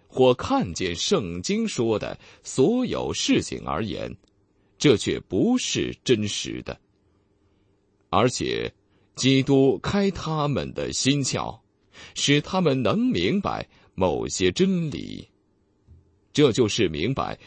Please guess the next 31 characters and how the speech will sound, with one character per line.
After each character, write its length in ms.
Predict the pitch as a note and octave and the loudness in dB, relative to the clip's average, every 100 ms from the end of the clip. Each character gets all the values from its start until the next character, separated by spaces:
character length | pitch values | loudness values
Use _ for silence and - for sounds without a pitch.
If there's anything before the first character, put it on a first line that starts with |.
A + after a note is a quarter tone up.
| - | -16
圣 480 | - - G#3 F#2+ F2 | -6 2 2 2 -4
经 320 | F3 D#3 D3+ | -4 -2 -4
的 140 | - - | -6 -6
方 400 | - F#2+ A2+ A2 | -2 -2 -2 -4
式。 400 | - E2+ A1 - _ _ _ _ _ _ _ _ _ _ _ _ - | -4 -4 -6 -12 _ _ _ _ _ _ _ _ _ _ _ _ 4
这 220 | G#3+ F3+ | 6 6
完 320 | A#2+ G3 B3+ | 2 0 0
全 240 | - C3 | 2 0
是 240 | F3+ C3 A2 | 2 2 0
通 240 | - A#3 | 0 -4
过 340 | G#3+ A2+ F#2+ F#2 | 0 2 2 2
一 200 | A2+ G#3 | -2 -2
个 160 | F#2 | -2
人 400 | C#2+ A#1+ G2+ F3+ _ - - | -4 -2 -2 -4 _ -14 2
跟 200 | A#2 A#2 | 2 2
基 280 | A3+ A#3 | 2 2
督 200 | A3 B3 | 2 0
的 140 | A3+ C#2+ | 0 -2
关 320 | E3+ G3 G#3+ | 0 0 0
系 380 | G3+ F#2+ A1 - _ - | -2 -6 -8 -12 _ -8
而 220 | C#2+ C2 | -6 -4
实 380 | - - D2 E2+ | -6 -6 -2 -2
现 340 | - G#2 A#1 G#1+ | 0 -2 -2 -10
的。 180 | G1+ - _ _ _ _ _ _ _ _ _ _ _ _ - | -14 -14 _ _ _ _ _ _ _ _ _ _ _ _ -14
他 440 | - E2+ C#2+ C#2+ _ _ - | -2 -2 -2 -4 _ _ -10
开 360 | - G3+ F#3+ F#3+ | -2 2 2 0
我 240 | - C#2+ A1 | -2 -4 -4
们 320 | G1+ F2 G2 | -2 -2 -2
的 160 | D2 - | -4 -6
心 340 | - A2+ A2+ | -2 0 0
窍， 360 | - - A#1+ | -4 -6 -8